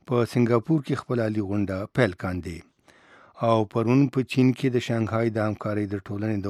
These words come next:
غړو ملکونو د مشرانو عالي غونډه پیل شوه. او دا دی، اوس پام وکړئ د خبرونو تفصیل ته. د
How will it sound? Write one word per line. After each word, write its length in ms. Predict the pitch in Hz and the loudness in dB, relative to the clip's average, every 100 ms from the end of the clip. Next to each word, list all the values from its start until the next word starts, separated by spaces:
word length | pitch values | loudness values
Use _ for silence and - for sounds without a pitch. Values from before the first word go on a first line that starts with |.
| 98 | 0
غړو 140 | 139 110 | 2 2
ملکونو 380 | 95 - 107 135 170 _ - _ - | -2 -4 0 2 0 _ -20 _ -6
د 160 | 117 104 | -4 -4
مشرانو 500 | 98 104 113 120 101 | -6 -2 2 2 2
عالي 140 | 95 95 | -4 -6
غونډه 280 | 98 92 95 90 92 - | -6 -6 -6 -8 -12 -6
پیل 160 | 113 80 - | -4 -4 -10
شوه. 180 | 92 90 - _ - - - | -12 -14 -18 _ -20 -20 -14
او 80 | 120 104 | -12 -8
دا 80 | 101 98 | -8 -6
دی، 60 | |
اوس 160 | 98 101 - | -8 -10 -6
پام 200 | 104 104 | -4 -4
وکړئ 260 | - 123 143 | -2 -2 -2
د 60 | 127 | -4
خبرونو 400 | - 107 120 123 123 - | -4 -2 0 2 0 -2
تفصیل 340 | 127 - 123 98 - | -6 -4 -8 -8 -14
ته. 100 | 101 - _ _ _ _ _ _ _ _ _ _ _ _ _ _ _ | -18 -20 _ _ _ _ _ _ _ _ _ _ _ _ _ _ _
د 20 | 120 | 2